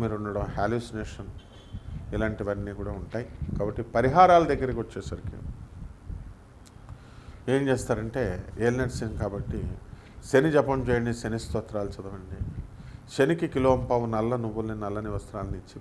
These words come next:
పేద బ్రాహ్మణులకి శనివారం నాడు ఉదయం ఎనిమిది గంటలకు దానం చేసుకోండి. దశమహావిద్యల్లో ఒకటైనటువంటి మహాకాళి అమ్మవారి యొక్క హోమాన్ని మీ ఇళ్లలో జరిపించుకోండి. పేద ప్రజలందరికీ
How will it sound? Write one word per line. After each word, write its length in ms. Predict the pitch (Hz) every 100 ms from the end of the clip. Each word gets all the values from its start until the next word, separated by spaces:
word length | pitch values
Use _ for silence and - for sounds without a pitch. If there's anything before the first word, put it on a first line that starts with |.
| -
పేద 140 | 104 107
బ్రాహ్మణులకి 480 | 95 101 98 98 104 98
శనివారం 360 | 101 101 101 98
నాడు 160 | 101 123 - - - - -
ఉదయం 240 | 110 139 143 - -
ఎనిమిది 240 | 139 160 135
గంటలకు 300 | 120 110 - 101
దానం 240 | 98 104 104
చేసుకోండి. 560 | 98 - 95 95 101 104 - - - - - - - - - 117
దశమహావిద్యల్లో 840 | - 143 143 151 139 117 131 131
ఒకటైనటువంటి 540 | 120 120 113 110 107 104
మహాకాళి 480 | 101 113 113 110 107 101
అమ్మవారి 320 | 104 101 98 95
యొక్క 160 | - 95
హోమాన్ని 400 | 95 107 117 139 - - - - -
మీ 100 | 113 113
ఇళ్లలో 280 | 110 110 107 101
జరిపించుకోండి. 720 | 98 110 107 - 107 104 113 - - - - - - - - - - - -
పేద 160 | 127 135 123
ప్రజలందరికీ 520 | 117 117 110 110